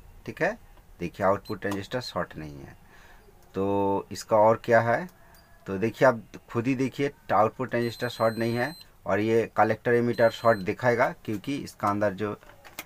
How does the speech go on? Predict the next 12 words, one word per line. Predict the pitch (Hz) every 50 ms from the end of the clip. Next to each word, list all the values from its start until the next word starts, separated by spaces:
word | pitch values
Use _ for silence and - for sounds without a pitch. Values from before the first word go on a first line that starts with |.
| - - - - -
आ, | - 85
ड्राइवर | 85 82 104 104 110 101 117 127
कॉइल | 123 - 123 120 117 117
है, | 135 151 127
ड्राइवर | 104 98 98 98 98 113 110
कॉइल | - - 101 101 104
का | 98 - 120
continuity | - 107 101 98 92 101 98 98 92 135 143 170 180 - - _ _ -
देखा | 92 82 - - 90 82
जाता | 80 76 - - 82
है। | 78 - - - - - - - - - - - - - - _ _ _ _ -
दोस्तों, | 113 113 - - - - 87 80 78